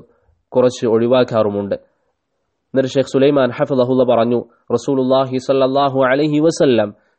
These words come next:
ഷഅബാൻ മാസത്തിൽ നോമ്പ് വളരെയധികം വർദ്ധിപ്പിക്കാറുണ്ട്" എന്നാണ് ഈ ഹദീസുകൾ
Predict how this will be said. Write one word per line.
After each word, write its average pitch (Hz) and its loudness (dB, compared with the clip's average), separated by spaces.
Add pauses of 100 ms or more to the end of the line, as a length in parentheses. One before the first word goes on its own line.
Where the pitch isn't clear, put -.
(140)
ഷഅബാൻ 170 2
മാസത്തിൽ 160 0
നോമ്പ് 123 0
വളരെയധികം 139 0
വർദ്ധിപ്പിക്കാറുണ്ട്" 156 0
എന്നാണ് 127 2
ഈ 139 -2
ഹദീസുകൾ 127 -2